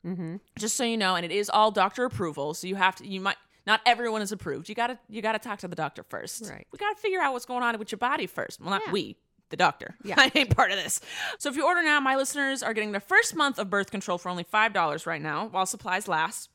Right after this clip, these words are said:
Speaker 1: Woo!
Speaker 2: Again, doctor approval. So go to for hers dot com slash Rachel. That is F O R H E R S dot com forward slash Rachel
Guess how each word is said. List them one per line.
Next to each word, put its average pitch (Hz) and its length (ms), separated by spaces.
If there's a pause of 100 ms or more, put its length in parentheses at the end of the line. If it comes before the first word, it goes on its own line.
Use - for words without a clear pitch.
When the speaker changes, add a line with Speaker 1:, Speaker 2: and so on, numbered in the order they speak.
(240)
Speaker 1:
Woo! 480 400
Speaker 2:
Again, 202 420
doctor - 260
approval. 190 460 (340)
So 233 460 (220)
go 233 220
to 269 300
for 254 420
hers 233 360
dot 208 300
com 202 360
slash 180 400
Rachel. 180 600 (200)
That 196 140
is 175 200 (100)
F 240 160 (160)
O 214 300
R 165 340 (380)
H 240 340
E 208 220
R 185 260
S 165 320
dot 202 240
com 165 380 (180)
forward 196 300
slash 180 280
Rachel 165 480